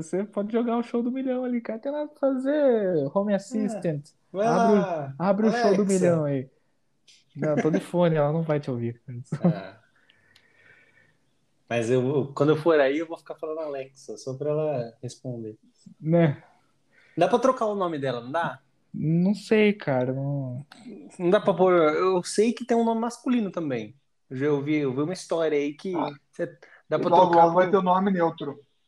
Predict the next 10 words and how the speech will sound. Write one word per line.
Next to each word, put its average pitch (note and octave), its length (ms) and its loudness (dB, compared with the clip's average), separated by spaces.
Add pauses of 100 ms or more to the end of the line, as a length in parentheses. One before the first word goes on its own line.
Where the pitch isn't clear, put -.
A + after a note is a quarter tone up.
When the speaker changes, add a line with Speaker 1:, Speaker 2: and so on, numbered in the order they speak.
(220)
Speaker 2:
Ah, C3+ 240 -6
com A#2+ 120 -4
certeza. C3 580 0
Speaker 1:
É, B2 140 0
Speaker 2:
Ela C#3 120 8
é - 20 6
um C3 60 6
Speaker 1:
Alfa- D3 60 0
Speaker 2:
robô. D3+ 440 0 (440)
Speaker 1:
Alferes. C3+ 840 0